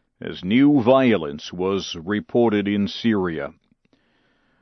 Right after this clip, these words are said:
The spokesman did not say what action would be taken if the unrest continues. On Thursday, Arab leaders expressed support for a peace plan proposed by Mister Annan.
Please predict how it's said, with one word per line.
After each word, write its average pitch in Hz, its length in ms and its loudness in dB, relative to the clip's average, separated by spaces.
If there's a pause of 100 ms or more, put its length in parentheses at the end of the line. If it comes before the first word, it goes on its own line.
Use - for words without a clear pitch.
(120)
The - 80 -8
spokesman 123 640 2
did 107 180 0
not 139 280 2
say 101 320 0
what 110 280 4
action 107 520 -2
would 92 180 -2
be 92 160 -6
taken 107 600 0
if - 320 -4
the 110 280 -2
unrest 117 640 0
continues. 98 840 -4 (1200)
On 110 200 2
Thursday, 92 840 2 (540)
Arab 143 440 4
leaders 139 540 4
expressed - 720 -2
support 131 680 0
for 110 280 2
a 92 80 0
peace 104 320 -6
plan 104 540 -4
proposed 156 680 0
by 117 220 6
Mister 120 420 2
Annan. 123 460 0